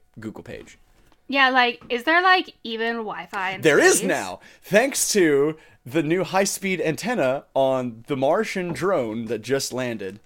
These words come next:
Speaker 1: Um, I wish I could remember its exact name. Ingenuity.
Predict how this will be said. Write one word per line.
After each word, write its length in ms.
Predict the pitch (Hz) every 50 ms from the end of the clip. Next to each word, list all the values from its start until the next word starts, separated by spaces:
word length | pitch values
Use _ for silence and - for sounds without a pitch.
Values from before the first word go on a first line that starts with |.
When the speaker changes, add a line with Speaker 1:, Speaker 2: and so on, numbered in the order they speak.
| _ _ _ _ _ _ _ _ _ _
Speaker 1:
Um, 640 | - 123 123 120 120 120 117 113 113 113 110 104 - _ _ - - _ _ _ - - - - - - _ _ _ - - - -
I 80 | -
wish 320 | 120 113 110 127 123 - -
I 60 | 123
could 240 | 120 - - 117 113
remember 480 | 117 120 131 127 123 120 113 113 113
its 140 | 113 107 - 120
exact 340 | 113 110 127 123 120 -
name. 500 | - 123 127 120 123 123 127 127 127 123 -
Ingenuity. 500 | 165 165 143 135 131 127 107 80 67 -